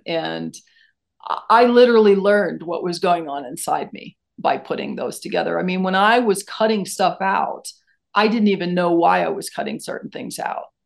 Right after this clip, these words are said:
you know, and then they, they just started coming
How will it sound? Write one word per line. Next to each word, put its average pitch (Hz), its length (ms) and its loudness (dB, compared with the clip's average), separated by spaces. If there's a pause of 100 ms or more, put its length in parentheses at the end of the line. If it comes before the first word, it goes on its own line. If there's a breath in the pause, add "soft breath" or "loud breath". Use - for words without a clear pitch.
(100)
you 127 140 -12
know, 147 500 -8
and 165 240 -4
then 180 300 -2
they, 180 580 -4
they 180 100 -4
just 180 200 -8
started 170 340 -4
coming 180 480 -4